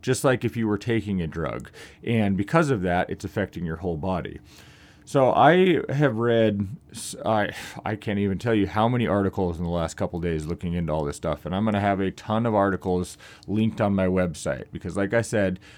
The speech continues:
there's a bunch of publications and journals about everything I'm gonna talk about today. Everything from the placebo effect is obviously very well documented, but even when we get into faith healing and stuff like that down the road.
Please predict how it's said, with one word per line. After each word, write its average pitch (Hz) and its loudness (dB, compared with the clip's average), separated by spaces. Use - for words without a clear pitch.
there's 107 2
a 107 2
bunch 107 0
of 110 0
publications 101 -2
and 92 -2
journals 90 -2
about 87 -2
everything 104 0
I'm 98 0
gonna 92 -2
talk 92 -2
about 80 -2
today. 73 -6
Everything 101 0
from 98 0
the 101 0
placebo 104 0
effect 101 0
is 85 -8
obviously 95 0
very 90 0
well 92 0
documented, 87 -2
but 104 -2
even 110 2
when 107 2
we 104 2
get 101 2
into 98 0
faith 95 0
healing 90 0
and 85 -4
stuff - -6
like 82 -4
that 82 -4
down 80 -4
the 82 -6
road. 82 -4